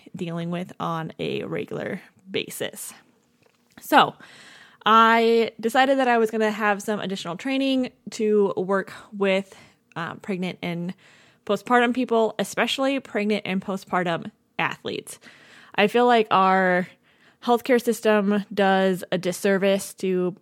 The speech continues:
people that can become pregnant in general, but then you add on these type of people wanting to maintain their athletic ability while they're pregnant and or return to high-level athleticism once they've given birth,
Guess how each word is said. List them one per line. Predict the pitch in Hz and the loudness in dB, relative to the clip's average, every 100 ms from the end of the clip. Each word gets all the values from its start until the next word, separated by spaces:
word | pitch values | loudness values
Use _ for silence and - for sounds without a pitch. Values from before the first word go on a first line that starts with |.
| _ - | _ -6
people | 208 185 | -4 -2
that | - | -4
can | 196 | -4
become | 180 180 185 - - _ - 202 180 | -2 -2 -4 -10 -20 _ -8 -6 -4
pregnant | - 190 180 180 160 - - - | -2 -2 0 -4 -6 -12 -14 -6
in | 190 185 185 190 _ _ - 165 | -2 -2 -2 -6 _ _ -16 -8
general, | 185 180 196 214 240 277 - | -4 0 2 2 2 0 -4
but | 196 185 | -4 -2
then | 180 | -2
you | 175 | -2
add | - 180 180 | 0 0 0
on | 185 180 185 190 - _ - - - _ _ - | 0 0 0 -2 -6 _ -20 -20 -20 _ _ -2
these | 196 | -2
type | - 196 | 0 -2
of | 190 175 | -2 -2
people | 202 185 180 | -2 0 0
wanting | 175 170 175 175 | 0 0 -2 -6
to | - 196 175 170 175 170 - _ _ _ _ _ _ _ _ _ _ _ - | -2 0 2 2 0 -4 -8 _ _ _ _ _ _ _ _ _ _ _ -4
maintain | 180 185 190 247 254 254 | -2 0 2 2 4 4
their | 220 190 | 6 6
athletic | 165 190 208 233 247 | 4 4 2 2 2
ability | 254 254 247 254 | 2 2 2 2
while | 214 208 208 | 4 4 4
they're | 208 | 2
pregnant | 202 226 220 220 208 - _ _ _ | 0 0 0 0 -2 -6 _ _ _
and | 202 208 202 | 0 0 2
or | 185 196 190 | 2 4 4
return | 180 156 - 175 202 | 2 -2 -2 -2 -2
to | 233 220 | -2 0
high-level | 226 214 214 214 220 214 | 2 4 4 4 2 2
athleticism | 202 - 151 196 233 220 233 233 | -2 -2 -4 -2 -2 -2 -2 -2
once | 196 170 - | -2 -4 -2
they've | 180 185 | -4 -2
given | 185 170 170 | -6 -4 -2
birth, | 160 196 262 | 0 0 -2